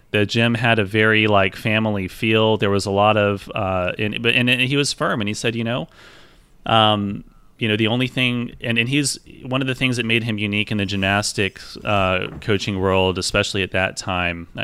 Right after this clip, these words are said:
I think this is probably still true, is that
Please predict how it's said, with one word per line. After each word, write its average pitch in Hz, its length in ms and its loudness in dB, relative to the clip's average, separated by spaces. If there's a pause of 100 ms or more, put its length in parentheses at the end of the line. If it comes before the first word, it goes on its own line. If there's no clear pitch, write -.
I 98 40 -4
think 98 200 -6
this 95 140 -6
is - 60 -6
probably 95 380 -2
still 90 320 -6
true, 87 680 -6 (420)
is 98 240 0
that 104 300 4